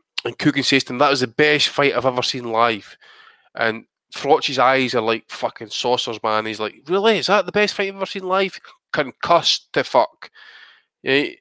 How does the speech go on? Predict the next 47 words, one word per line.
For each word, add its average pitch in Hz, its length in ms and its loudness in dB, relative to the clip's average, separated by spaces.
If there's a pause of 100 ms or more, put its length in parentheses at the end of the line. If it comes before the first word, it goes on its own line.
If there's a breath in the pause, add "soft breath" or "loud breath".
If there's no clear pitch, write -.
(420)
and 139 140 0
as 127 160 0
Ozzy 151 300 6
would 131 140 2
probably, 135 240 4
um, 120 180 2
uh, 120 100 0
mentioned 127 340 -2
as 120 140 -4
well, 127 120 0
is 120 80 -6
he, 131 340 -12
when 127 120 -6
he 117 60 -2
got 123 120 -6
knocked, 151 300 2
he 156 80 -2
can't 220 240 2
even, 175 160 0
he 147 140 -4
can't 269 260 0
even 240 220 -4
remember 180 440 2
getting 139 240 -4
knocked 147 300 2
down 170 140 -4
in 202 120 -2
the 156 80 -2
fucking - 280 -14
fight. 113 300 -4 (260 soft breath)
That 156 200 0
tells 202 300 4
you 185 80 -2
the 131 260 -4
fucking 160 340 -6
sh-, - 140 -10 (140)
you 135 80 -4
know, 110 220 -2 (260 soft breath)
the 117 80 -2
artillery 180 580 4
that 113 220 -6
fucking - 260 -18
Groves 139 280 -8
is 120 80 -10
hitting 175 240 -2
him 147 80 -8
with. 107 200 -6